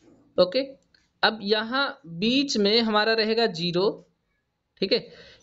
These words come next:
यहाँ पे रहेगा माइनस वन, यहाँ पे रहेगा माइनस टू, इधर रहेगा प्लस वन, इधर रहेगा प्लस टू, ठीक है, ये हमारा ज़ीरो। तो अब इनकी नंबरिंग कर लेते हैं। देखो,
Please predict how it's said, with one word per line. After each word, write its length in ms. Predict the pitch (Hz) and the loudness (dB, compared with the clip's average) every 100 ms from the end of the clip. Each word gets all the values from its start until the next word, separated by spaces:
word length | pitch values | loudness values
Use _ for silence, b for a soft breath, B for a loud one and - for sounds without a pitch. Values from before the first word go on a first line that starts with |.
| - | 2
यहाँ 320 | 156 170 196 | 4 4 2
पे 140 | 226 | 4
रहेगा 300 | 220 214 208 214 | 4 4 4 2
माइनस 460 | 185 180 190 190 | 2 4 2 2
वन, 180 | 190 240 - _ _ _ _ _ _ | 0 -2 -8 _ _ _ _ _ _
यहाँ 280 | 156 165 180 | -2 0 0
पे 120 | 202 | 0
रहेगा 280 | 196 196 202 | 2 2 2
माइनस 420 | 185 156 165 170 - | 0 0 0 -2 -4
टू, 180 | 185 269 - _ _ _ _ _ _ | -6 -8 -14 _ _ _ _ _ _
इधर 300 | - 175 208 | 0 4 4
रहेगा 400 | 220 214 214 214 247 - _ _ _ _ _ _ _ _ _ | 4 4 4 4 2 -4 _ _ _ _ _ _ _ _ _
प्लस 320 | 175 185 196 208 | 4 4 4 2
वन, 200 | 214 302 - - _ _ _ b b _ | 0 0 -10 -20 _ _ _ b b _
इधर 260 | 180 175 208 | 2 4 6
रहेगा 300 | 208 196 226 | 4 4 2
प्लस 360 | 226 160 139 - | 2 0 0 -2
टू, 140 | 135 139 _ | -12 -14 _
ठीक 140 | - 220 | -4 0
है, 60 | 254 | 4
ये 140 | 185 | 4
हमारा 300 | 180 180 - - 220 | 4 2 0 -4 -4
ज़ीरो। 340 | 143 139 - | 0 0 -2
तो 400 | - - - 202 | -6 -14 0 2
अब 60 | 220 | 2
इनकी 200 | 247 262 | 0 0
नंबरिंग 380 | 254 254 269 262 | 2 0 0 -2
कर 100 | 254 | -2
लेते 260 | 247 247 | -2 -4
हैं। 220 | 233 220 220 _ _ _ _ _ _ _ _ _ _ _ _ _ B B B B B B B - | -8 -10 -14 _ _ _ _ _ _ _ _ _ _ _ _ _ B B B B B B B 0
देखो, 200 | 196 | 4